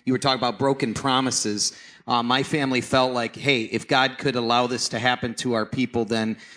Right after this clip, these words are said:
there must not, he's not worth following." So my family rejected God. By the time I came around, God was nothing more to me. My God was football and baseball. You know, I came from a very secular family, and a lot of Jewish people are like that today, unfortunately.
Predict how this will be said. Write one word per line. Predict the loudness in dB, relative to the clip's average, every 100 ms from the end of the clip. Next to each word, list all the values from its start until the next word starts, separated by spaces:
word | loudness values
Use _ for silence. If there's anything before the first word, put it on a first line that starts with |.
| -6
there | -2
must | 0 0 0
not, | 0 0
he's | 0 0 0
not | 0
worth | 0 -2
following." | 0 0 0 -2 -2
So | 0 2
my | 2 2
family | 0 -2 -2 -2
rejected | -2 0 0 0 -2 -2
God. | 2 2 2 -2 -14 -8
By | -2
the | 0
time | 2 2 2
I | 0
came | -2 -4 -2
around, | -2 -2 -2 -2
God | 4 4 4
was | -2
nothing | -6 -4 -4
more | 0 0 0
to | -2
me. | 0 2 2 0
My | 0 0 2
God | 2 0
was | -2 -4
football | -6 -2 0 0
and | 0 0
baseball. | -2 -2 -8 -10 -16 _ -20 -14 -4
You | -2
know, | 0
I | 0
came | 0 -2
from | 0 -4
a |
very | 0 2 2
secular | 2 2 0 0 -2 -2 -2
family, | 0 0 0 -2
and |
a | 0
lot | 0
of | 0
Jewish | 0 0 0
people | -2 0 0
are |
like | 2 0 0
that | -2 -4
today, | -2 0 0
unfortunately. | -4 -2 0 0 -2 -4